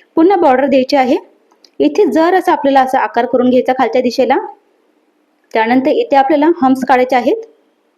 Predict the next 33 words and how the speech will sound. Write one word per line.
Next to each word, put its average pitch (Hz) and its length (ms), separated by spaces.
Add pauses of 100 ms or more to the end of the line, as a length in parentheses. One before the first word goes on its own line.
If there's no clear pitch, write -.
(1400)
नंतर 269 320
मोठे 285 260
हम्स 349 200
काढायचे 294 320
आहेत 277 160 (120)
आणि 247 200
इथे 262 260
जे 359 120
आपण 277 280 (100)
आकार 226 280
दिलाय 277 300 (100)
त्याला 339 200
आपल्याला 220 420
हे 262 140 (420)
डॉट 240 260
काढायचे 240 400
आहेत, 277 160 (360)
मध्ये 254 260
पण 370 220
मोठा 277 180
डॉट 254 220
काढायचा 254 340
आहे 254 140 (100)
आणि 262 160
बाजूला 262 380
आपण 254 240 (360)
छोटे 339 180
डॉट 302 320
काढायचे 233 320
आहेत. 262 180 (180)
हा 254 120
झुमका 262 320
सुद्धा 294 320